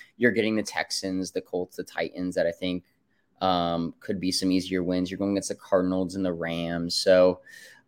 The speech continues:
um, naturally, there are going to be opportunities to, to win a lot of those easier games. Um, and then,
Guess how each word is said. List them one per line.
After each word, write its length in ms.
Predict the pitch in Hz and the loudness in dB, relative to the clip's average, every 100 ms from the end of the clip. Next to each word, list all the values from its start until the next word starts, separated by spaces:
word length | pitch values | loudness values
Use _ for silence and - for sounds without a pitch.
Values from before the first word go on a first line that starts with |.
| - | 6
um, 420 | 98 92 87 92 | 8 8 6 6
naturally, 640 | 104 98 - 107 104 98 | 8 6 4 2 4 4
there 140 | 92 95 | 6 4
are 40 | |
going 260 | 90 92 92 | 4 2 2
to 60 | |
be 100 | 90 | 4
opportunities 800 | 87 - - - 87 85 90 85 | 4 2 -4 -6 -4 -2 -2 -2
to, 260 | - 92 85 | -6 -2 -2
to 160 | - 85 | -4 -6
win 200 | 87 87 | -2 0
a 60 | |
lot 240 | 87 85 85 | 2 2 2
of 80 | |
those 320 | 87 85 85 - | 2 0 -2 -4
easier 400 | 87 85 95 98 | -4 -2 0 2
games. 500 | 107 107 120 135 - - - - _ _ 98 | 2 2 2 0 -6 -14 -20 -20 _ _ 4
Um, 500 | 98 90 80 73 - _ _ _ _ _ _ _ _ - | 6 4 0 -6 -18 _ _ _ _ _ _ _ _ 4
and 140 | 139 139 | 10 12
then, 400 | 131 127 120 | 12 8 4